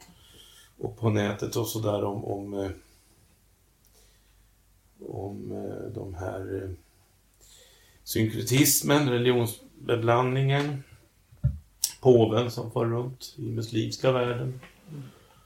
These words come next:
Och, eh, och hur det här strider, det, det vi brukar kalla för det babyloniska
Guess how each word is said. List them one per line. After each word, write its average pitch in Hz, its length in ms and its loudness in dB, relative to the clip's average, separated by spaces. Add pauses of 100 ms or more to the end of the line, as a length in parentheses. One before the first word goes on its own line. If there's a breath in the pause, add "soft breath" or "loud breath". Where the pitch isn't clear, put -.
(360 loud breath)
Och, 110 500 8
eh, 110 160 8 (1300 loud breath)
och 104 140 2
hur 120 160 8
det 120 60 6
här 113 160 6
strider, 131 580 2
det, 107 200 0
det 110 220 0
vi 110 220 -2
brukar 110 280 -2
kalla 101 320 0
för 104 140 -4
det 104 60 0
babyloniska 107 1080 0